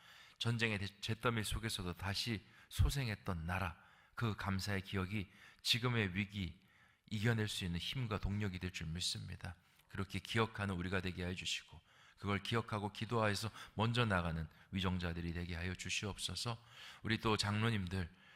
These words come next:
주님께서 세우셨사오니 하나님께서 기름 부어주시고, 장로님들이 같이 교회를 이끌어 나갈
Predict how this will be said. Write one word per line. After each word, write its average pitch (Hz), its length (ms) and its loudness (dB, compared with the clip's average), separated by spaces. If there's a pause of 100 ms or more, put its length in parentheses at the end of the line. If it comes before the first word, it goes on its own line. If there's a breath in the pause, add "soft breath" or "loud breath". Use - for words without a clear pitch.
(160 loud breath)
주님께서 95 560 0
세우셨사오니 90 960 -2 (360 loud breath)
하나님께서 95 580 -2
기름 113 420 -2
부어주시고, - 720 -2 (300 loud breath)
장로님들이 92 720 -2 (300 loud breath)
같이 - 180 -6
교회를 101 340 4
이끌어 101 280 0
나갈 92 280 0